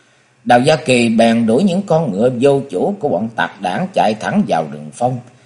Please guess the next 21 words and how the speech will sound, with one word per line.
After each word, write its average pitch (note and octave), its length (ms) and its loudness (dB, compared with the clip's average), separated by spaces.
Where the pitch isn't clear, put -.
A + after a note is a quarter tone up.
và D2 380 0
quay C3+ 160 2
mặt E2+ 240 -6
về D2 240 -6
phía C#3 280 -6
của B2+ 180 -6
Lê A#2+ 160 2
Ngọc D2+ 260 -10
Hàn C#2+ 280 -14
cười B1 260 -12
nói: A2 220 -14
"Như C#3+ 220 2
vậy B2 260 4
là F#2+ 300 -2
đã B2 200 0
diệt B2 160 0
trừ F#2 200 -2
được F#2+ 300 -2
mầm F2 220 -6
hậu E2 220 -2
hoạn F#2+ 260 -4